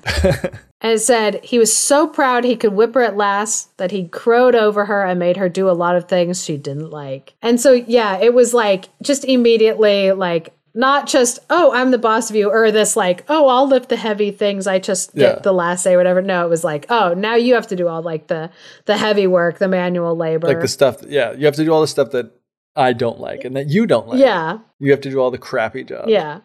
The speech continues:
Speaker 2: And he told her, "As long as you obey me, I'll be good to you. But every time you rear up, I'm gonna put plenty of wood on your back and plenty of water in your eyes." I don't like that.
Speaker 1: Yeah. She's gonna be crying.
Speaker 2: So this woman was so mad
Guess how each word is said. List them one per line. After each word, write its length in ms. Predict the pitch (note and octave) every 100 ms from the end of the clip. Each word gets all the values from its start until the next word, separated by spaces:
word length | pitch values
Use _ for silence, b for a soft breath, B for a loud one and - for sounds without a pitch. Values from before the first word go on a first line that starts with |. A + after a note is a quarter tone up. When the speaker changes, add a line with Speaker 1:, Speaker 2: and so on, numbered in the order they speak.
| _
Speaker 2:
And 160 | A#3 A#3+
he 100 | B3
told 300 | A#3+ C#4+ D#4
her, 260 | D4+ D#4 D#4 _ -
"As 160 | F3+
long 340 | F#3+ G#3+ C#4 E4+
as 160 | E4
you 140 | D#4 D4+
obey 380 | C#4 B3+ B3+ C4
me, 280 | C4 C4 C4+
I'll 180 | A3+ B3
be 140 | A#3+
good 260 | G3 A3 G3
to 120 | -
you. 340 | D#3+ D3+ E3+ G#3 _
But 120 | G#3
every 240 | G3+ A#3+ D#4+
time 440 | E4+ D4 C#4+ C#4+
you 360 | C4+ F#3+ G#3+ B3+
rear 340 | A#3+ A#3 A3+
up, 300 | A3+ A#3 A3+ _ -
I'm 100 | A#3+
gonna 140 | A#3+
put 340 | A3+ G#3 - -
plenty 340 | D4 C#4+ D#4
of 100 | C#4
wood 180 | A3+ A#3
on 180 | A3 G#3
your 140 | G3+
back 320 | F#3+ F#3+ G3
and 140 | F#3 E3
plenty 240 | - G3
of 100 | F#3+
water 320 | F3+ E3+ D#3+ D#3
in 120 | D3+
your 160 | D3 C#3+
eyes." 460 | C#3 B2 D#3 - _ -
I 40 |
don't 200 | D3+ D#3+
like 220 | F3 D#3 D#3+
that. 420 | G3 F3+ F3 - _
Speaker 1:
Yeah. 380 | C#3+ C3+ B2+ A#2+ _
She's 160 | - G#3
gonna 120 | A3
be 80 | C#3+
crying. 240 | C3 F2
Speaker 2:
So 560 | - F#4 D#4+ D4+ C#4+ B3
this 180 | A#3+ E4
woman 280 | G4+ G4 F4
was 180 | D4+ -
so 160 | A#3+
mad 320 | A3 D3+ C3+